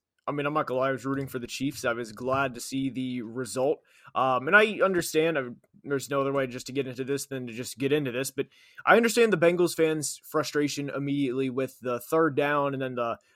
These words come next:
the repeat third down and then Eli Apple holding and all that. But looking back at it, they showed from the wide angle that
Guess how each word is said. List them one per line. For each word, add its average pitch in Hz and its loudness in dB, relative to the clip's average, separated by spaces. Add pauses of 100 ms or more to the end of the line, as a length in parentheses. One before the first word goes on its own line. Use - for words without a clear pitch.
the 143 -2
repeat 160 0
third 156 2
down 139 2
and 131 -2
then 131 -6 (500)
Eli 165 4
Apple 151 4
holding 143 2
and 131 -2
all 135 0
that. 135 0
But 135 0 (580)
looking 233 4
back 165 8
at 143 4
it, 135 0
they 139 2
showed 175 2
from 185 0
the 170 2
wide 143 6
angle 127 -4
that 117 -2